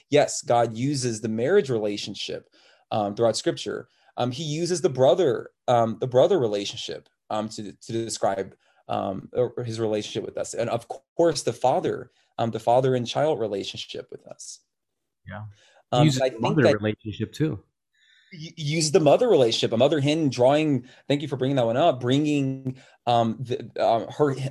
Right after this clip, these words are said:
Speaker 1: her chicks under her, under, under her wings. We need
Speaker 2: Or
Speaker 1: to
Speaker 2: giving
Speaker 1: relate
Speaker 2: birth to Israel. Yeah.
Speaker 1: Exactly. All of these different types of relationships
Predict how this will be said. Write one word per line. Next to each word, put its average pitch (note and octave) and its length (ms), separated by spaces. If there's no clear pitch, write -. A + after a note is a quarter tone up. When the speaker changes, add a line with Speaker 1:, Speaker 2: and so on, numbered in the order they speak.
Speaker 1:
her C3 140
chicks - 440
under A#2+ 200
her, A2+ 160
under, A#2+ 340
under A#2 180
her A2+ 140
wings. A#2 560
We C3+ 80
need D#3 60
Speaker 2:
Or - 20
Speaker 1:
to E3 60
Speaker 2:
giving C#3 120
Speaker 1:
relate B2+ 220
Speaker 2:
birth - 400
to F#2 40
Israel. G#2+ 760
Yeah. A2 280
Speaker 1:
Exactly. A#2+ 580
All E3+ 320
of F3 100
these C#3 200
different C3+ 460
types B2 340
of A#2 100
relationships A2 1040